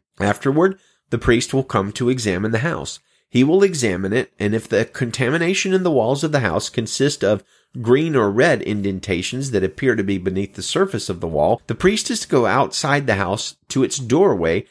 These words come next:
and quarantine the house for seven days. The priest is to return on the seventh day and examine it. If the contamination has spread on the walls of the house, the priest must order that the stones with the contamination be pulled out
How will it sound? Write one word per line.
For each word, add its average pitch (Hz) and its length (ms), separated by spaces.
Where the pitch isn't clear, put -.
and 117 160
quarantine 135 600
the 101 100
house 107 200
for - 160
seven 117 360
days. 147 480
The 104 100
priest 156 300
is 165 100
to 175 100
return 147 360
on 120 100
the 135 80
seventh 151 380
day 90 180
and 98 80
examine 110 520
it. - 140
If 117 160
the 127 80
contamination 113 800
has 101 200
spread 147 380
on 95 140
the 90 60
walls 87 340
of 87 80
the 85 80
house, 104 260
the - 140
priest - 420
must 156 300
order 95 400
that 113 160
the 117 80
stones 151 540
with 127 180
the 113 80
contamination 104 880
be 101 140
pulled 170 440
out 101 280